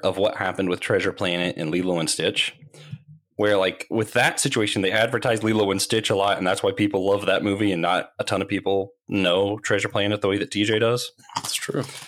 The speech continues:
Speaker 1: This was the opposite. They tried to do that, where they marketed the crap out of The Black Cauldron and then released this the next year, and people were like, "Yeah, we don't care about The Black Cauldron. We care about this mouse movie," <laughs> which really comes back to bite 'em because, um,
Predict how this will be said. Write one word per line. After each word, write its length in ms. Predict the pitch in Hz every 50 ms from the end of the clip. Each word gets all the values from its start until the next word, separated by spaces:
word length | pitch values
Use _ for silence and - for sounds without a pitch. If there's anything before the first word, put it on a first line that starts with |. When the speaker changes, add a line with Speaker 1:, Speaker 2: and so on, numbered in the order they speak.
| - - - _ -
Speaker 1:
This 180 | 123 143 226 277
was 120 | 302 208 139
the 100 | - 101
opposite. 440 | 104 202 208 - 92 - - - -
They 120 | 127 135
tried 360 | - - - 120 143 190 - 139
to 60 | 117
do 200 | 104 107 139 156
that, 240 | 156 - 82 - 85
where 100 | 95 98
they 120 | 110 117
marketed 440 | 143 175 - - - - 110 110 -
the 80 | -
crap 480 | - - - - 123 117 127 131 127 -
out 160 | 107 90 90
of 60 | 90
The 80 | 90 87
Black 260 | 87 95 90 87 -
Cauldron 560 | - 101 101 113 107 87 73 76 78 90 101 _ _ - - - _ _ -
and 80 | 101 110
then 80 | 117 113
released 320 | 110 107 104 110 107 - -
this 160 | 117 110 -
the 80 | - 95
next 260 | 101 101 - - -
year, 160 | 120 113 90
and 100 | 78 78
people 220 | - 117 - 107
were 60 | 104 98
like, 100 | 98 95
"Yeah, 80 | 95 98
we 120 | 98 135
don't 180 | 170 135 - -
care 140 | - 120
about 180 | 113 87 82 -
The 60 | -
Black 200 | - 90 82 - -
Cauldron. 460 | 101 87 80 76 - 76 85 85 - _ _ _
We 200 | - 92 110 160
care 160 | 156 - 151 139
about 220 | 127 113 110 -
this 160 | - 107 - 107
mouse 280 | 104 107 110 107 -
movie," 400 | 90 82 78 76 73 64 - - -
<laughs> 1120 | 151 151 - _ _ _ _ _ _ _ _ _ _ - - - - - - - - - _ -
which 180 | 123 113 -
really 240 | 123 160 151 233 165
comes 260 | - - 139 127 123
back 180 | 127 117 107 -
to 60 | 120
bite 300 | 107 - 101 117 147 135
'em 160 | 98 85 85 76
because, 360 | - - - 113 104 92 -
um, 340 | 90 87 82 80 80 80